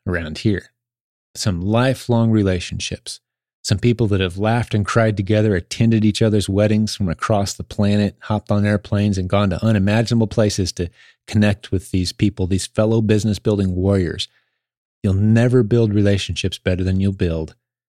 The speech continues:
with people when you're building something together to serve others well. That's what a business is.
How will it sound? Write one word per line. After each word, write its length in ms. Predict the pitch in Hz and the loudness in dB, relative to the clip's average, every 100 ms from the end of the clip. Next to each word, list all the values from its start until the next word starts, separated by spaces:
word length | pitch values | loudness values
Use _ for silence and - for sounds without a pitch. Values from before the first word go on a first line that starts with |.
| _ _ _ 95 | _ _ _ -8
with 100 | - | -4
people 460 | 95 - 85 82 _ _ _ | -2 -2 -4 -4 _ _ _
when 120 | 92 | -4
you're 100 | 90 | -2
building 500 | 82 - 95 98 98 | -2 2 2 2 0
something 680 | - - 90 - 92 87 87 - | -2 -4 -4 -4 -4 -4 -6 -6
together 500 | 95 90 92 90 85 | -4 0 0 0 -2
to 140 | 85 | -4
serve 380 | - - 101 98 | -2 0 2 2
others 320 | 90 90 - | 0 -2 -2
well. 280 | 95 90 82 | -2 -2 -2
That's 240 | 87 - | -6 -6
what 100 | 135 | -8
a 80 | 113 _ - | -10 _ -2
business 560 | 135 131 135 135 123 - - | 0 2 2 2 0 -6 -6
is. 760 | 127 151 127 76 71 - - | -2 2 0 -2 -6 -6 -6